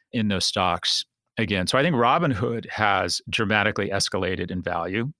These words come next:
probably ten, maybe even twenty billion dollars in value.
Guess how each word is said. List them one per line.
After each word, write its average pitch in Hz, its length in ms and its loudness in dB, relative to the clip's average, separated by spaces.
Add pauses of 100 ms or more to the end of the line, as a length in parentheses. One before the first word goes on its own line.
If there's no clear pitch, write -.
(140)
probably 98 360 0
ten, 101 300 -2
maybe 98 180 0
even 92 140 -4
twenty 120 340 -2
billion 92 300 -2
dollars 90 320 -4
in - 80 -8
value. 92 420 -4